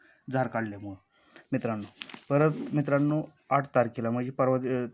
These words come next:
तीन दिवसात, दोन दिवसानंतर मित्रांनो, आठ सहा दोन हजार चोवीसला सकाळी आपण पूर-, परत ट्रीटमेंट केली, एन्ड्रो दिलं, मेलोनिक्स दिलं आणि कॅ-, कॅडेस्टिन दिलं. कारण मित्रांनो, हे झाराची कणकणी गायीला येऊ नये किंवा झार-, झारामुळे जी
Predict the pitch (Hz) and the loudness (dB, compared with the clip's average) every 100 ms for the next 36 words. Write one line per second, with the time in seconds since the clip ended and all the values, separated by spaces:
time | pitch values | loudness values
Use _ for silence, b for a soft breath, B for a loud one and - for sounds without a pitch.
0 | 139 139 131 127 120 127 131 135 135 123 | 2 4 4 0 -4 -2 0 2 2 0
1 | 117 113 110 113 110 117 113 127 127 - | -2 -2 -2 -6 -4 -6 0 2 2 0
2 | 120 117 117 110 110 - 143 131 120 113 | -2 -2 -4 -6 -8 0 2 2 -2 -8
3 | 113 123 120 117 120 117 120 127 - 131 | -6 -4 -2 0 -2 -2 -2 -2 -2 -2
4 | 147 139 131 - 131 127 117 - 120 120 | 0 -2 -2 -4 -4 -4 -4 -2 -2 0
5 | 131 131 127 120 123 127 127 123 123 120 | 2 2 2 0 0 0 0 0 -4 -4
6 | 117 113 120 117 - 110 - 135 127 - | -4 -2 -6 -8 -8 -8 -2 0 0 -2
7 | 113 110 110 127 B B B B - 135 | -4 -4 -6 -8 B B B B 2 4
8 | 151 147 151 156 156 131 151 147 139 131 | 4 4 4 4 0 0 2 6 6 4
9 | 147 147 147 143 135 131 131 127 127 135 | -2 2 2 4 2 4 4 4 4 4
10 | 143 123 104 101 120 127 127 113 117 127 | 4 4 -2 -6 -4 0 2 0 -4 -2
11 | 127 120 123 123 127 120 139 | -2 0 0 0 0 0 -2